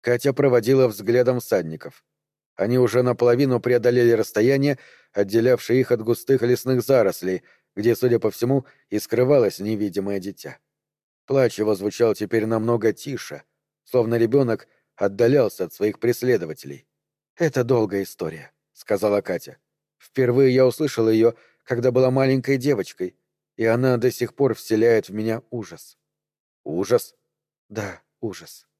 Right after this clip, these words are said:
"Но ты расскажешь ее мне?" — нетерпеливо спросил тот. "Боюсь, она произведет на тебя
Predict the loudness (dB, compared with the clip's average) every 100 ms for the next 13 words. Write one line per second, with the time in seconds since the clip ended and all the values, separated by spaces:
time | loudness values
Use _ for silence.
0 | _ _ _ _ -8 -2 2 2 2 2
1 | 4 2 0 0 0 -6 -10 _ _ _
2 | _ -8 -6 -2 -2 0 2 4 2 2
3 | 0 2 0 0 -2 -4 _ _ _ _
4 | _ _ _ _ _ -4 0 2 2 2
5 | 0 0 0 2 0 2 2 2 0 -4
6 | 0 0 0